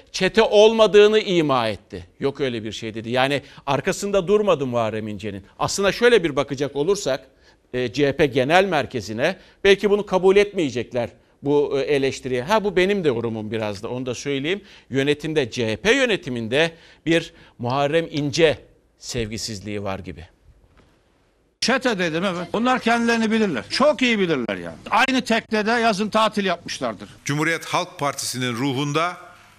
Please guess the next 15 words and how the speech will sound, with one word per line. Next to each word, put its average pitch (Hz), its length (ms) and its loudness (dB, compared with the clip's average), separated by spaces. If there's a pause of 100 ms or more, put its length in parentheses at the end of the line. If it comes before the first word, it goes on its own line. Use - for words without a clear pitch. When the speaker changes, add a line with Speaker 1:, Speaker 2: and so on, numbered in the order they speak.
(140)
Speaker 3:
Kuvayi 139 360 -2
Milliye 127 340 -2
vardır. - 440 -8 (100)
Cumhuriyet 170 380 0
Halk 175 220 -2
Partisi'nde 170 580 -2
çete 170 280 -2
arayanlar 160 680 -2 (420)
her 175 180 2
zaman 151 340 -4
karşılarında 147 840 -2 (380)
Kuvayi 160 400 -2
Milliye 151 320 -2
ruhunu 139 400 -2
bulmuşlardır. 165 760 -2